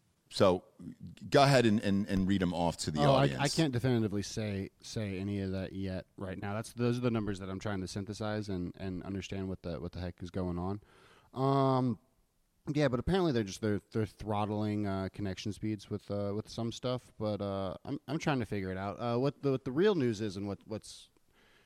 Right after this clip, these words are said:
Speaker 2: true is that they are demonetizing lots of people still constantly. I was on, uh, I was hanging out with Tim Dillon's opener, Dan Carney, last night, and
Speaker 1: Oh,
Speaker 2: he
Speaker 1: really?
Speaker 2: said that, uh, everything is yellow. He can't get, they can't get a green, a green, uh, check or cash sign for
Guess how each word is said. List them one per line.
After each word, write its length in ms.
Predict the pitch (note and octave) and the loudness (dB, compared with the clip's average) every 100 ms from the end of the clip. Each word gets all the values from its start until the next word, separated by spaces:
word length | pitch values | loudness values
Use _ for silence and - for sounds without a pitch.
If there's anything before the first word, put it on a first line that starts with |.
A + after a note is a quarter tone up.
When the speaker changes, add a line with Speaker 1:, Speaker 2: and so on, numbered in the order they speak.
| - | -16
Speaker 2:
true 340 | - G3+ D#3 A2 | 0 4 4 4
is 120 | F2+ | 0
that 200 | G2+ - | -6 -4
they 260 | G#2 G2+ | -4 -4
are 240 | G2 F#2+ G2 | -6 -8 -8
demonetizing 880 | G#2+ A2+ G#2+ G2+ F#2+ F#2+ F2 F2+ F#2 | -2 -2 -2 -4 -6 -8 -6 -8 -6
lots 220 | F#2 - | -8 -10
of 120 | F2+ | -14
people 340 | - F#2+ F#2+ F#2 | -14 -16 -12 -14
still 440 | - - G2+ F2 | -14 -10 -6 -6
constantly. 560 | - G2+ F2+ - G2 G2+ | -8 -10 -10 -10 -8 -6
I 100 | G#2 | -6
was 200 | G#2 G2+ | -6 -6
on, 320 | G#2 G2+ G2 | -6 -4 -6
uh, 240 | F#2+ F#2 | -6 -8
I 40 | - | -8
was 120 | G2+ | -8
hanging 160 | G#2+ F#2+ | -6 -6
out 80 | |
with 120 | F2+ - | -8 -8
Tim 180 | A2 | -8
Dillon's 280 | G2 F#2+ F#2 | -6 -6 -6
opener, 500 | C#2+ F#2 G2 F#2 F2+ - | -8 -8 -6 -6 -8 -8
Dan 180 | G2 F#2 | -8 -8
Carney, 300 | G2+ F#2+ F#2 | -8 -8 -6
last 280 | F2+ E2+ | -8 -8
night, 240 | F#2+ E2 E2+ | -10 -10 -12
and 140 | - E2 | -10 4
Speaker 1:
Oh, 100 | C#3+ | 6
Speaker 2:
he 40 | |
Speaker 1:
really? 200 | C#3 G3 F2+ | 8 8 6
Speaker 2:
said 40 | |
that, 140 | G2 F#2+ | 2 -8
uh, 40 | - | -8
everything 480 | A2 G2 G2+ - F2+ | -10 -8 -8 -8 -10
is 120 | F2 F2 | -10 -12
yellow. 300 | B1 C2+ - _ _ - | -14 -16 -20 _ _ -8
He 100 | B2+ | -6
can't 260 | C#3 A#2+ | -4 -6
get, 140 | F#2+ G2 - | -6 -10 -8
they 100 | G#2 | -8
can't 260 | A2+ F#2+ | -6 -8
get 120 | F#2+ | -8
a 80 | F#2+ | -10
green, 460 | F2 F#2+ F#2+ F#2 F#2 A#2 - | -8 -8 -6 -8 -10 -14 -14
a 100 | F#2 | -12
green, 360 | F2+ F2 E2+ | -8 -8 -8
uh, 220 | E2 D#2+ E2+ A2+ _ _ _ _ | -8 -10 -12 -16 _ _ _ _
check 180 | - F#2 - | -14 -12 -8
or 180 | F2 - _ | -10 -10 _
cash 260 | - G2 - | -8 -8 -8
sign 180 | F2 E2 | -10 -10
for 220 | D#2+ | -10